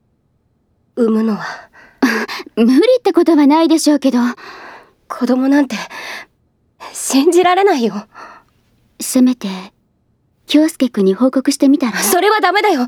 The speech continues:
Speaker 1: 絶対嫌がるよ。
Speaker 2: どうして？
Speaker 1: 京介くんは、子供の頃いろいろあったから、詳しくは話せないけど、きっと子供にも迷惑かけたくないって思うはずなんだ。
Speaker 2: 察するわ。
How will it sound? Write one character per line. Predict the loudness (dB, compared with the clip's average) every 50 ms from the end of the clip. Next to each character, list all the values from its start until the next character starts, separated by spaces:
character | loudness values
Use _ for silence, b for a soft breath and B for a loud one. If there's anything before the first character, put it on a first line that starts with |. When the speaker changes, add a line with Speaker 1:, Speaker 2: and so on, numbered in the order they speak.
| B B B
Speaker 1:
絶 | 0 0 0 2
対 | 0 0 2
嫌 | 2 2 2
が | 2 2 2
る | 2 2
よ。 | 2 0 -2 -4 -4
Speaker 2:
ど | -2 0 2 2
う | 2
し | 2 0 0
て？ | -2 0 0 -2 -4 -4 -8 _ _ _ _ _ _ _ _ _ _ _ _ _ _ _ _ _ _ _
Speaker 1:
京 | -2 0 0 0
介 | 2 0 -2 -4
く | -4 -6
ん | -8 -8
は、 | -8 -10 -10 -12 B B B B B B B _ _ _ _ _
子 | -2 0 0
供 | 2 2 2
の | 2 2
頃 | 0 0 2 2
い | 2 2
ろ | 2 0
い | 0
ろ | 0
あ | 0
っ | 0
た | -2 -4
か | -4 -6 -8
ら、 | -10 -14 -16 -18 b b b b b b b b b b b _ _ _ _ _ _ _ _ -16 -14 -8
詳 | -2 2 2 2 2
し | 2
く | 0 0
は | 0 0 0
話 | 0 0 0 0 2
せ | 0
な | 0 0
い | 0
け | -2 -4
ど、 | -6 -10 -12 -14 b b b b b b b b b b b _ _ _ _ _ _ _ -16
き | -8
っ | -4
と | -4 -4
子 | -2 -2 0 0
供 | 2 2 2
に | 2 2 2
も | 2 2
迷 | 2 2 2 2
惑 | 2 0 -4 -6
か | -6 -4
け | -2 0
た | 0 0
く | -2 -2
な | 0 0 0
い | 0
っ | -2
て | -4 -8 -12 -12 -12 -8 -8
思 | -6 -2 0 0 0
う | 0
は | -2 -4
ず | -6 -6 -6
な | -4 -4
ん | -4
だ。 | -4 -6 -8 -12 -16 b b b b b b b b b b b b _ _ _ _ _ _ _
Speaker 2:
察 | -12 -10 -6 -4 -4 -4
す | -4 -6 -2 0
る | 0 0
わ。 | 0 -2 -8 -12 -16 b